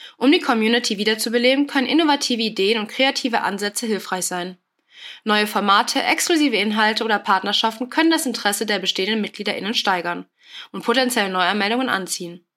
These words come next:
Aber auch Erfahrungsberichte oder ganz simple Einblicke hinter die Kulissen oder gar Privatleben erfüllen ihren Zweck. Sie wecken Neugier und Interessen und tragen dazu bei, UserInnen zu halten und zu Fans werden zu lassen.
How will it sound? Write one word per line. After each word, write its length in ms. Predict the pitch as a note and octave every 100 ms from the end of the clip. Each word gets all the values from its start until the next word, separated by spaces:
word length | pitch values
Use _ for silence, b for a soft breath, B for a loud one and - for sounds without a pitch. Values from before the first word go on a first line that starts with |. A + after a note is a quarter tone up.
| b
Aber 220 | - A#3 A3+
auch 80 |
Erfahrungsberichte 880 | F#3 - A3+ G3+ B3 - B3+ C#4+ D#4+
oder 160 | C4+ G#3
ganz 280 | G#3+ C4 C4+
simple 260 | B3 A#3+
Einblicke 400 | - F#3+ G3+ G#3+
hinter 320 | G#3+ B3 B3+
die 100 | B3
Kulissen 560 | - F#3+ G3 - C4 C#4+ B B B
oder 160 | A#3 A3+
gar 160 | C4+
Privatleben 600 | D#4 D4 G#3+ G3 G#3 G#3 A3
erfüllen 360 | G#3 - F#3
ihren 200 | F3+ A3+
Zweck. 400 | B3 F#3 E3 - _ b b b
Sie 140 | - G#3
wecken 260 | A#3+ A3+
Neugier 400 | G3 G3+ G#3+ C4
und 80 | A3
Interessen 640 | G#3 - G3+ G3+ A#3+ C#4+ B B
und 120 | C4
tragen 240 | C4 C#4+ D#4+
dazu 280 | C#4+ A#3 F#3+
bei, 300 | F#3+ G3 A3+
UserInnen 460 | B3 C#4 G#3 A3+
zu 180 | A3 G3+
halten 380 | G3 F#3+ A3+ B3
und 240 | B3 G#3
zu 100 | G#3+
Fans 320 | C4 A3+ G3 -
werden 180 | F3
zu 120 | F3+ F3+
lassen. 380 | F3 - F3